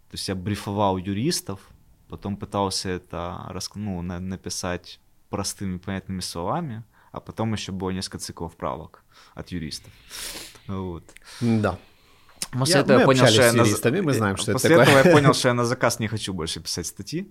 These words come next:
Speaker 2: Мгм.
Speaker 1: Вот. А после этого я прыгнул в продающие тексты, потому что за них всегда платили больше.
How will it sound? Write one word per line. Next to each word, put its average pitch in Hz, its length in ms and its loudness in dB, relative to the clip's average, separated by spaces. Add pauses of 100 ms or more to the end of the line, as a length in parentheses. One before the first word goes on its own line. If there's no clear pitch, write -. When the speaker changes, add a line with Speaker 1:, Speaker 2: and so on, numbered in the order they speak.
(160)
Speaker 2:
Мгм. 123 340 0
Speaker 1:
Вот. 101 600 -6
А 101 540 -2
после 151 280 -2
этого 185 280 0
я 98 80 0
прыгнул 143 380 -2
в - 40 -20
продающие 131 500 -6
тексты, 165 460 -10 (540)
потому 123 180 -14
что 113 140 -12
за 110 120 -8
них 107 140 -6
всегда 107 240 -4
платили 95 340 -10
больше. 95 420 -12